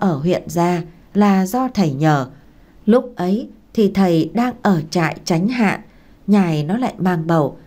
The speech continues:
sợ nó không làm được việc cơ cực ở quê, nên thầy nhờ nhà huyện cưu mang. Ở đấy nó cũng có phải làm gì đâu,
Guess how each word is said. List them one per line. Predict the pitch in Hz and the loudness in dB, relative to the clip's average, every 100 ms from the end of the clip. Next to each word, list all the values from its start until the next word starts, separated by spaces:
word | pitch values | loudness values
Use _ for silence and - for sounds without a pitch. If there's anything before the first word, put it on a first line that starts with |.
| - | -8
sợ | - 214 69 185 | 0 2 0 -4
nó | 247 | -4
không | 302 277 | -4 -4
làm | 233 175 - | -2 -2 0
được | 165 160 | -2 0
việc | 160 - | 0 0
cơ | - 185 180 | 0 0 0
cực | 185 160 - | -2 -2 -2
ở | 180 - | -2 -2
quê, | 165 180 175 - - - - | 0 2 0 -6 -20 -20 -6
nên | 185 190 180 180 | 0 2 0 -2
thầy | 196 175 | 0 0
nhờ | 165 147 | 0 0
nhà | 135 165 139 | -2 -2 -2
huyện | 175 175 - | 0 -2 -2
cưu | - 202 | 0 2
mang. | 185 180 180 170 - - - | 2 0 -2 -6 -16 -20 -6
Ở | - 196 | 0 0
đấy | 160 170 240 - - - | 2 0 0 -4 -12 -2
nó | 247 | -2
cũng | 269 226 240 | 0 -2 -2
có | 302 | -2
phải | 302 190 | 0 0
làm | 165 160 | 2 0
gì | 156 165 | 0 0
đâu, | - 175 214 | 2 2 2